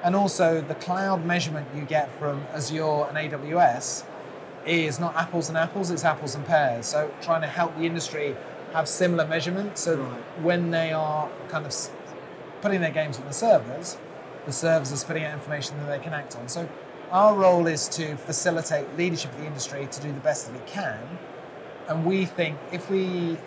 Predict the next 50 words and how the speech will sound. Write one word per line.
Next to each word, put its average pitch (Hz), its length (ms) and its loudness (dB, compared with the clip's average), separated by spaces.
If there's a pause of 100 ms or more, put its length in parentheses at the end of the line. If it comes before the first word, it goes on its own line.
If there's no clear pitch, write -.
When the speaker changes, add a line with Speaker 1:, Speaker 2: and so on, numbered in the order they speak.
(100)
Speaker 1:
can 175 160 -2 (120)
do 160 240 0
some 156 160 -6
good 190 180 2
work 156 160 6
with 160 100 -2
the 208 80 2
video 214 160 8
gaming 123 300 0
industry, 131 400 -2 (600)
<clears throat> 170 180 8
we 170 160 4
can 170 140 0
then 165 140 0
replicate 160 520 0
and 147 120 -10
share 160 260 6
that 143 140 4
with 143 100 -6
others. 180 340 2
They 160 100 4
can 160 140 -4
benefit 156 360 8
from 151 140 -4
our 143 100 4
learning. 143 300 2 (560)
Speaker 2:
Right, 202 340 12
that's 175 260 4
a 170 40 2
nice 156 240 6
point. 156 420 8
So 139 320 6 (300)
ideally 143 480 8
this 131 360 2 (100)
going 127 400 6
well 135 400 6
would 120 140 0
set - 300 0
a - 120 0
kind 120 180 2
of 113 160 0
standard 120 480 0
and 117 140 -2
even 120 260 0 (180)
potentially 120 380 -2
a 117 80 2
framework 120 520 2
for 123 140 -4
how 120 200 0
you 120 260 2